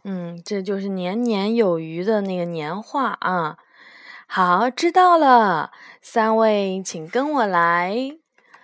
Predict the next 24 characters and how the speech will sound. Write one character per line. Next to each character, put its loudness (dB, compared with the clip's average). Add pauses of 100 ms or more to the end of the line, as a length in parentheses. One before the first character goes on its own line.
(300)
然 -10
后 -2
啊， 2
果 0
然 0
他 -2
们 -4
到 2
了 0
什 -10
么？ -10 (460)
中 0
国 2
的 2
饭 -2
馆 0
儿， -2
开 -6
始 -8
吃 -6
拉 4
面 0
了 -2
啊。 0